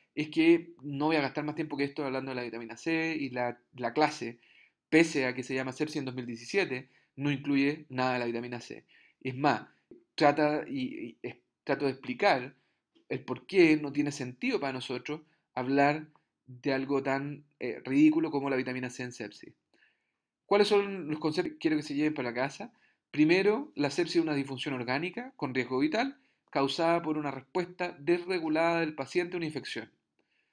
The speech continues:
Eso es quizás lo más importante que aporta el sepsis tres. Segundo, nuestro problema con la sepsis sigue siendo el cro-, reconocimiento y acción precoz.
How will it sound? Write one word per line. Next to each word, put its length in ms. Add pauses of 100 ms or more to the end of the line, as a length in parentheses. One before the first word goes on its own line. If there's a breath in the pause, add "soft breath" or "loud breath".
(720)
Eso 200
es 40
quizás 220
lo 140
más 340
importante 540
que 60
aporta 260
el 40
sepsis 320
tres. 220 (1000 soft breath)
Segundo, 640
nuestro 320
problema 280
con 100
la 60
sepsis 540 (320 soft breath)
sigue 340
siendo 320
el 80
cro-, 320
reconocimiento 720
y 140
acción 320
precoz. 320